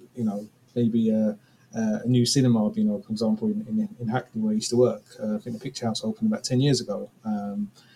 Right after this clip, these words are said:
and, and also, as well as obviously traditionally you see new flats and signs for,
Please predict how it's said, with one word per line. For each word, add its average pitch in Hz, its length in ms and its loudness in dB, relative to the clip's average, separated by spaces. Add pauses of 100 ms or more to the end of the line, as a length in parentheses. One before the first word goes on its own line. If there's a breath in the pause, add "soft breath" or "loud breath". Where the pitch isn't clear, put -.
(240 soft breath)
and, 107 500 0
and 127 100 2
also, 123 280 4
as 117 80 2
well 160 140 8
as 139 100 6
obviously 127 220 2
traditionally 123 320 2
you 110 40 2
see 113 180 2
new 113 160 4
flats 117 400 -2
and 107 120 0
signs 113 380 2
for, 107 280 -2